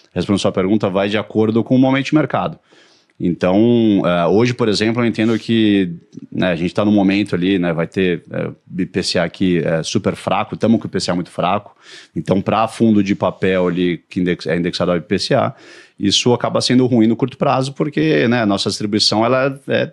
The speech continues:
de-, é, ela é momentânea, ela, ela, ela é muito fiel àquele,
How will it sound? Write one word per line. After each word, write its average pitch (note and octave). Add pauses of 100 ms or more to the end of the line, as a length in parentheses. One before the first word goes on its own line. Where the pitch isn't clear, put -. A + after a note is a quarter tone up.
(120)
de-, G2
é, G2
ela G2+
é G#2
momentânea, G#2+
ela, E2+
ela, F2+
ela F2+
é F2+
muito F#2
fiel A2
àquele, B2